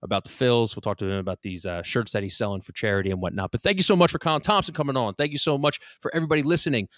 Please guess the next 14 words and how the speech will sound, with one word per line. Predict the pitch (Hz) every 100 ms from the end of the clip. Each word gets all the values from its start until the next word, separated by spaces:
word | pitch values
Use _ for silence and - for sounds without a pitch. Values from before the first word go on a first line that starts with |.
| - 120
Uh, | 123 135
if | 151
you |
haven't | 131 160 156
already | - 135 139 139
subscribed | - 120 139 139 127
to |
the | 113
podcast, | 135 135 143 123 131
whether | 113
you're | 113
listening | 120 127 113
on | 110
YouTube | 131 - - 170